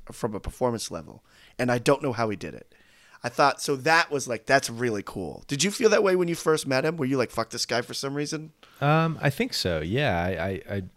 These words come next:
Speaker 2: I definitely didn't trust him immediately. So I'm, I'm with you
Speaker 1: Yeah.
Speaker 2: there. I don't, I don't know exactly what he does to get
Speaker 1: Yeah,
Speaker 2: that
Speaker 1: I don't know what he
Speaker 2: effect.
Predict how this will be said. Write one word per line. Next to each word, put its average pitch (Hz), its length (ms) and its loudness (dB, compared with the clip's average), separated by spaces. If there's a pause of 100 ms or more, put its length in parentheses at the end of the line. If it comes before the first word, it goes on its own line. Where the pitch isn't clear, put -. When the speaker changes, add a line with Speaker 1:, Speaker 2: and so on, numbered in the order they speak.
(960)
Speaker 2:
I 123 60 4
definitely 135 460 4
didn't 104 320 0
trust - 380 -2
him 82 120 -4
immediately. 73 720 -6
So 92 240 -2
I'm, 90 240 0
I'm 98 160 -2
with 110 180 0
you 95 100 0
Speaker 1:
Yeah. 85 80 0
Speaker 2:
there. 82 120 0
I 90 80 0
don't, 98 260 -2
I 104 140 -4
don't 113 320 -2
know 120 140 -2
exactly 98 460 -2
what 80 360 -6
he - 160 -10
does 80 380 -6
to 80 100 -10
get - 260 -2
Speaker 1:
Yeah, - 60 2
Speaker 2:
that - 40 2
Speaker 1:
I - 20 0
don't 143 80 4
know 160 80 2
what 196 100 2
he 240 80 4
Speaker 2:
effect. 247 280 2